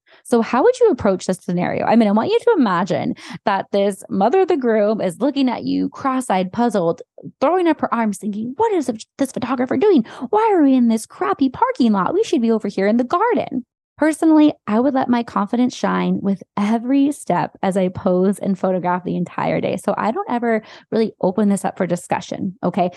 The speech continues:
Now, let me make this perfectly clear. I do ask the couple prior to their wedding day. So, like, after their wedding venue has been confirmed,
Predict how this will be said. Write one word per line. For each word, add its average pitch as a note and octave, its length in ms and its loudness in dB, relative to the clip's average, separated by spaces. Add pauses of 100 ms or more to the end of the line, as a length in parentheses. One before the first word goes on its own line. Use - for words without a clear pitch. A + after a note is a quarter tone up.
(180)
Now, G3 120 2
let G#3+ 100 2
me D4 60 6
make D4 180 2
this A3+ 120 -6
perfectly F#3+ 400 -4
clear. - 440 -6
I A3+ 320 -2
do F#3+ 480 0 (580)
ask G#3 320 -4
the A3+ 80 -4
couple F#3 560 -2
prior A#3 800 -2
to - 120 -6
their G3 140 0
wedding E3+ 260 -2
day. - 260 -6
So, F#3+ 180 0
like, F3 240 0
after G3 260 -4
their F#3+ 160 0
wedding F3+ 240 0
venue F#3 300 0
has F3+ 240 -6
been F3 260 0 (540)
confirmed, A#3+ 560 2